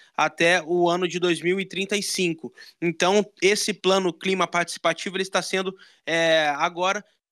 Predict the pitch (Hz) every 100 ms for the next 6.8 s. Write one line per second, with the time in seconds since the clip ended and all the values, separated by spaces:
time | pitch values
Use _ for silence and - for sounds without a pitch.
0 | - 202 196 196 170 165 180 160 - 160
1 | 180 170 160 165 - _ - - 180 175
2 | 175 165 156 - _ _ - 147 202 208
3 | 208 202 143 180 190 175 165 156 147 151
4 | - 170 160 165 165 165 - 180 190 135
5 | 131 160 165 160 127 - - - 175 -
6 | 202 185 196 - 202 196 190 156